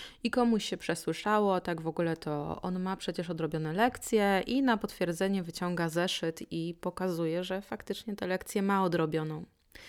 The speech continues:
Kiedy David kończy lat dziesięć, popada w obsesję i to są dwie obsesje. Pierwsza na punkcie horrorów.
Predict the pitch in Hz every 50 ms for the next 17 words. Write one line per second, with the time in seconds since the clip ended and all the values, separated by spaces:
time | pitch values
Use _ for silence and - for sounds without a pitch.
0 | - - - - - - - - - - - - 208 196 214 180 220 247 269 254
1 | 233 247 240 - - 240 233 233 233 226 - - 208 202 196 185 185 180 165 -
2 | - 175 160 - - - 165 160 170 175 175 - - - 196 - - 226 220 240
3 | 233 220 - - - 220 220 - - - 180 156 165 165 - - 170 175 175 175
4 | 180 - - 208 202 208 202 - - 220 214 208 196 214 220 202 175 175 - -
5 | - - 160 - - - - 226 226 - _ _ _ _ _ - - 220 220 226
6 | 233 - - - - 247 247 269 285 277 - _ _ - 208 202 196 202 - 226
7 | 220 214 - - - 214 - - 208 202 202 185 180 185 165 165 160 160 - 208
8 | - - -